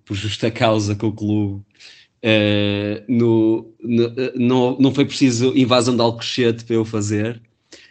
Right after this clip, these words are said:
no final da última convenção, eh, da Nacional. E eu queria ter saído meses antes, mas, mas, mas fazia parte de, de uma lista alternativa, eh,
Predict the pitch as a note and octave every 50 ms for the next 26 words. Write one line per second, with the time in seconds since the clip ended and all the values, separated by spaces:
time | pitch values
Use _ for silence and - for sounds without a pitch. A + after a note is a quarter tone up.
0 | _ - G#2+ B2 A2+ A#2 C3+ B2+ A#2+ B2 B2+ B2 B2+ B2+ C3+ C3+ C3+ C#3 C3+ C3+
1 | B2 C#3+ B2+ B2 A#2+ B2 A#2+ A#2 A#2 - A2+ G#2+ G#2 G2+ A2 A#2 - - - A2
2 | G#2+ G#2 G2+ G2+ G2+ G2+ F#2+ F#2+ G2+ G2 G2 G2 G2 F#2+ F#2+ G2+ G#2+ G2+ G2+ A2+
3 | G#2 G#2 G2 F#2+ G2 - - - - - - _ _ - A#2 A2+ A#2 A#2 C3 A#2+
4 | A#2 B2+ B2+ A2+ C3 A#2+ - B2 A#2+ A#2 A2 A2+ A2+ A2+ G#2+ G2+ G2 A2 A2+ B2
5 | A#2+ A#2 - G2 F#2 F2+ - - - - G2 G2 F2+ - - - G2 F#2+ F2+ -
6 | - G#2 G2 F#2 G#2 G2 - G#2 G#2 G2 G2 - - G2+ F#2 F2 F#2+ F#2+ F#2 F#2+
7 | F#2+ F#2 F#2 F#2 F2+ F2 F2 G2+ G2 G2+ G2 G2+ G2+ - - G2+ G2 - - F#2+
8 | G2+ F#2+ F2+ - C3+ D3+ C3+ G#2 F#2 E2+ E2 E2+ E2+ E2 - - -